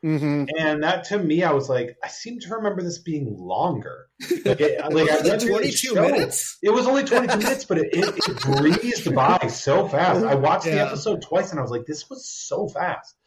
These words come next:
Speaker 1: Yeah.
Speaker 2: Um, uh, I'm giving it a four only because, like, when you're on the scale of The Simpsons, like, you're,
Speaker 1: Yeah.
Speaker 2: you know what your fives are.
Speaker 1: Oh.
Speaker 2: And, and so it's hard to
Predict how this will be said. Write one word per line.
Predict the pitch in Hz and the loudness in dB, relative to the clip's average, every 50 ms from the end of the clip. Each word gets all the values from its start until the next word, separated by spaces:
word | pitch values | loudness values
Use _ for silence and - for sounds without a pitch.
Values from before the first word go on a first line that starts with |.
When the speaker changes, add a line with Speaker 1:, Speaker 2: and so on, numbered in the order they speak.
| _ _ _ _ _ _ | _ _ _ _ _ _
Speaker 1:
Yeah. | - 143 147 143 | -4 0 2 2
Speaker 2:
Um, | 139 131 123 - 107 - - _ _ _ _ - - | 2 2 0 -2 -4 -8 -10 _ _ _ _ -8 -4
uh, | - 170 170 156 156 - - | 0 2 2 2 0 0 0
I'm | 175 190 190 185 | 0 0 0 0
giving | 165 202 226 - 247 247 | 0 0 0 0 2 0
it | 254 | 0
a | 226 - - - _ _ - | 0 -2 -4 -10 _ _ 0
four | 156 143 139 139 139 139 135 135 135 135 135 - - _ _ _ _ _ - | 2 4 4 6 6 6 4 4 2 0 -2 -6 -14 _ _ _ _ _ 0
only | 175 196 214 214 220 214 | 2 4 4 4 4 2
because, | 214 202 - - 202 190 - - | 2 0 0 0 2 2 2 2
like, | 156 143 127 113 101 - - - _ _ _ _ _ _ _ _ _ _ _ _ _ _ _ _ _ _ _ _ _ _ _ _ _ _ _ _ _ _ _ - | 2 2 2 2 0 -4 -10 -16 _ _ _ _ _ _ _ _ _ _ _ _ _ _ _ _ _ _ _ _ _ _ _ _ _ _ _ _ _ _ _ -10
when | 151 143 175 196 190 | -4 0 0 2 2
you're | 196 196 | 2 2
on | 208 220 | 2 2
the | 208 180 | 0 -2
scale | - - - 175 156 143 139 123 | -4 -4 -2 2 2 2 2 2
of | - | 0
The | 113 110 | -4 -8
Simpsons, | - - 117 107 107 107 - - 113 110 113 110 110 - - | -10 -10 -8 -8 -8 -8 -10 -10 -10 -10 -10 -10 -12 -10 -6
like, | 113 107 - 85 - - | -4 -4 -4 -4 -6 -8
you're, | 123 127 | -4 -2
Speaker 1:
Yeah. | 143 135 117 113 85 78 131 131 | 0 0 0 -2 -4 -4 -4 -2
Speaker 2:
you | 156 156 143 139 - | 0 0 0 0 2
know | 131 120 110 | 2 2 4
what | 101 104 - - | 4 2 -2 -4
your | 92 85 85 | -8 -14 -12
fives | - - 87 - - 85 - - | -10 -12 -12 -10 -12 -14 -16 -16
are. | 92 82 78 - - - _ _ _ _ _ _ - | -14 -14 -12 -14 -16 -18 _ _ _ _ _ _ -6
Speaker 1:
Oh. | 151 147 | -2 0
Speaker 2:
And, | 135 127 123 123 120 120 117 113 110 110 - - - _ _ - | 2 4 4 2 2 0 -2 -4 -8 -10 -12 -16 -20 _ _ -10
and | - 131 135 - - 135 135 131 123 123 123 | -8 -6 -6 -4 0 0 0 0 0 -2 -6
so | - - - - - 143 135 131 | -8 -14 -10 -4 0 0 2 2
it's | 127 127 - | 0 -2 -4
hard | - - 151 151 147 151 147 143 139 - | -4 0 0 2 2 2 0 -2 -6 -6
to | - 147 139 131 127 123 120 117 113 113 113 110 110 - | -4 -2 0 0 2 2 2 2 0 0 -2 -4 -8 -10